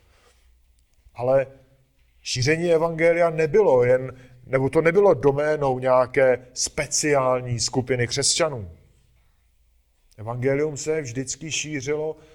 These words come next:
prostřednictvím zcela běžných bratří a sester.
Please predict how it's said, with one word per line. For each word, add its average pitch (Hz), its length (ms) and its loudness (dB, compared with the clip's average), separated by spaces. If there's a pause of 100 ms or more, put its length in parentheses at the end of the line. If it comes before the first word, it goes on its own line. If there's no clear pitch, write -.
(160)
prostřednictvím 147 840 -6
zcela 139 360 0
běžných 135 840 -8 (420)
bratří 147 720 -8
a 131 300 2
sester. 117 600 -2